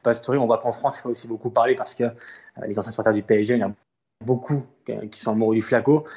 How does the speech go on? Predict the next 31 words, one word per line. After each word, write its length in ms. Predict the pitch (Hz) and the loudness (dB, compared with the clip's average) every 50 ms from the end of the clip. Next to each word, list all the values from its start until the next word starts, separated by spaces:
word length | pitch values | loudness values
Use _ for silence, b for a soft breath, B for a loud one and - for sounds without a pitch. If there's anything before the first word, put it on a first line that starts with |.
| B B B B B _ - | B B B B B _ -4
Et 80 | 127 120 | -4 -4
c'est 220 | - - - 123 | 0 2 2 4
vrai 200 | 113 131 151 156 | 6 6 4 4
que 100 | - 117 | 0 -2
cette 220 | - - 156 151 | 0 0 0 0
saison, 460 | - - 135 123 113 117 123 143 160 165 - - - | 0 0 0 2 2 2 0 0 -2 -4 -10 -14 -10
euh, 140 | 110 107 107 - | -8 -8 -6 -4
on 140 | - 127 131 | 2 4 6
retrouve 320 | 127 143 143 143 - 151 | 6 6 4 4 2 2
le 80 | 135 127 | 2 4
Pastore. 340 | - 120 113 113 - 123 156 | 2 0 -2 0 0 2 2
Et 140 | 180 - B B B B | 2 0 B B B B
c'est 160 | 123 - - | -6 0 2
aussi 320 | 156 143 - - - 160 151 | 2 2 2 0 0 0 2
grâce 240 | 131 135 139 - - | 2 2 -2 -2 -4
à 40 | |
Fonseca, 360 | - - 123 110 135 135 131 151 | -10 -10 -10 -6 -4 0 0 0
toi 120 | - 135 | 0 0
qui 80 | 113 - | -4 -4
suis 160 | - - 127 | -2 0 2
la 80 | 123 | 2
Roma, 320 | 113 110 117 127 147 151 147 B B B B B B B B | 4 4 4 4 2 0 -2 B B B B B B B B
euh, 300 | - 98 101 104 101 98 - - - | -6 -4 -4 -4 -6 -8 -10 -14 -14
je 80 | - | -8
pense 180 | - 156 139 - | -6 -6 -4 -4
que 60 | - | -6
Fonseca 360 | 113 139 131 117 127 120 - | -6 -6 -4 -2 0 0 2
n'est 140 | - 120 113 | 2 2 2
pas 120 | - 127 | 2 0
forcément 340 | 113 - 123 - - 135 127 | -2 -2 -4 -6 -2 0 0
étranger, 560 | 127 123 - - 143 139 123 131 147 151 147 | 0 0 0 2 2 2 4 4 2 2 0